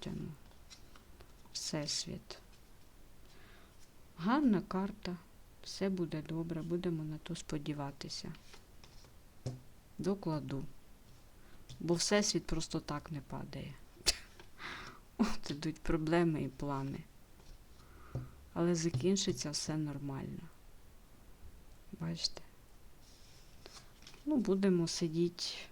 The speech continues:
Будуть опять графіки плотні. Є на-, є напряг на енергопідприємства, є.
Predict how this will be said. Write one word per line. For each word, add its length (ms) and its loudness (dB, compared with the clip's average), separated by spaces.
Будуть 420 -4
опять 300 -2
графіки 760 -2
плотні. 520 -4
Є 200 6
на-, 180 4
є 260 6
напряг 480 2
на 140 0
енергопідприємства, 1080 -2
є. 220 -4